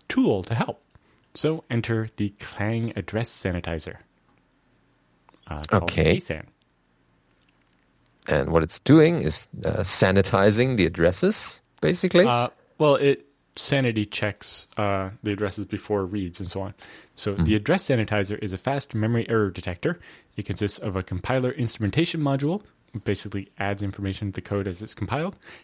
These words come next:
Speaker 1: and a runtime library that can use that data. The tool can detect the following types of bugs: out of bend, m-, uh, out of bounds accesses to heap, stack, or global memory. Uh, so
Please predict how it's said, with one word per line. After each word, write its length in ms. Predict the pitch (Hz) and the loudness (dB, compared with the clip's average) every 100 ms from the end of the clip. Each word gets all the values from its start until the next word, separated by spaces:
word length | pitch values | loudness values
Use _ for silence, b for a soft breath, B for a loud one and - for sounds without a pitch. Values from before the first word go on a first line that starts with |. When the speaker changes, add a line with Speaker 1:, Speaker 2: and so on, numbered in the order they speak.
| B | B
Speaker 1:
and 120 | 123 120 | 0 2
a 60 | |
runtime 420 | 110 107 104 101 | 2 0 0 -2
library 380 | 92 92 90 90 | 0 -2 -2 -6
that 180 | 90 - | -6 -12
can 180 | - 92 | -8 -2
use 180 | 156 - | -2 -2
that 140 | 85 | -4
data. 200 | - - - _ B B B _ | -6 -12 -18 _ B B B _
The 80 | 107 | -6
tool 340 | - 143 143 | -4 -2 -2
can 220 | 139 - 113 | -2 -2 -2
detect 420 | 104 113 113 - - | -2 -4 -6 -12 -12
the 100 | 104 | -6
following 320 | 95 113 110 101 | -2 0 0 0
types 240 | 101 - | -4 -4
of 160 | 85 90 | -8 0
bugs: 440 | 160 202 - - b b b _ | -2 -2 -12 -14 b b b _
out 140 | 117 131 | 2 2
of 120 | 117 | 0
bend, 460 | 107 110 113 107 113 | 0 0 -2 -4 -6
m-, 240 | 113 104 _ _ | -2 -2 _ _
uh, 220 | 98 87 - | -2 -2 0
out 140 | 123 | 0
of 160 | 135 110 | 0 0
bounds 500 | 113 127 127 135 - - | 0 2 0 -2 -6 -6
accesses 480 | 110 - - 110 | -4 -4 -4 -4
to 100 | - | -4
heap, 300 | 92 - 131 | -6 -4 -4
stack, 340 | - - 107 - | -4 -2 -2 -4
or 120 | 110 | -6
global 320 | 98 107 107 | -2 -2 0
memory. 340 | 104 117 156 175 b b b b _ | -2 -4 -6 -10 b b b b _
Uh, 260 | 107 92 87 104 | -6 -4 -6 -10
so 340 | - 95 90 | -4 -4 -4